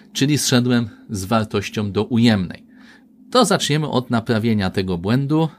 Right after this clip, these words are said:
no bo jak widać mi to powoduje awarię, dlatego że tu wchodzi liczba ujemna, no to w takim razie sobie zrobimy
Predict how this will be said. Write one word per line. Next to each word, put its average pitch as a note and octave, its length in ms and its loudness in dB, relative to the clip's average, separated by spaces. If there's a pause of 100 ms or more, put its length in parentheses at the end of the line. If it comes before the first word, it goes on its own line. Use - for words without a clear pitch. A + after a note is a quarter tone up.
(260)
no A#2 120 0
bo B2 120 -2
jak G2+ 200 0
widać G#2 380 -6
mi G#2 120 -4
to F#2+ 200 -2
powoduje G2 640 -4 (500)
awarię, C3+ 640 4 (260)
dlatego C#3+ 360 0
że A#2 100 2
tu B2 160 2
wchodzi A2 340 0
liczba G2+ 420 0 (180)
ujemna, C3+ 640 2 (840)
no D4 140 0
to - 160 0
w - 80 -4
takim D3 340 0
razie B2+ 280 4
sobie A#2 320 -2
zrobimy G2+ 640 0